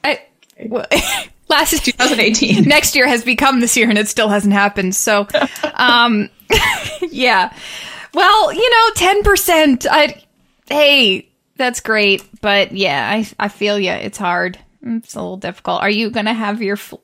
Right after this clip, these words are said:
Speaker 1: are you still gonna live in London then?
Speaker 2: I am. If, you know, there was talk in the air about whether or not I would be able to step into my supervisor's shoes part-time.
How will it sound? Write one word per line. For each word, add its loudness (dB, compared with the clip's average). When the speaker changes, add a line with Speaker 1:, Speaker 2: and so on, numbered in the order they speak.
Speaker 1:
are -2
you -4
still -8
gonna -8
live -6
in -6
London -4
then? -8
Speaker 2:
I 2
am. 2
If, 2
you 4
know, 2
there 4
was 4
talk 0
in 4
the 2
air 4
about 0
whether 2
or 4
not 2
I 0
would -2
be 2
able 0
to 0
step 0
into 2
my 2
supervisor's 0
shoes 2
part-time. 0